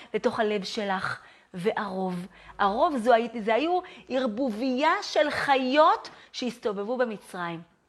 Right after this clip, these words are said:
ונגסו ואכלו וטרפו את כל היושבים שם. חז"ל ממשילים את המידות הרעות של האדם לחיות רעות.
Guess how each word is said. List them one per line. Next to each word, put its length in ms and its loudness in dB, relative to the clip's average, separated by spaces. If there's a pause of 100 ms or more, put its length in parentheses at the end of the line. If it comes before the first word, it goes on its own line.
(480)
ונגסו 760 0 (400)
ואכלו 800 0
וטרפו 760 0 (260)
את 100 -16
כל 200 -2
היושבים 520 -6
שם. 280 -8 (720)
חז"ל 440 0 (160)
ממשילים 800 -2 (200)
את 180 -12
המידות 680 -2
הרעות 580 -4
של 180 0
האדם 640 -2 (540)
לחיות 840 -6
רעות. 560 -10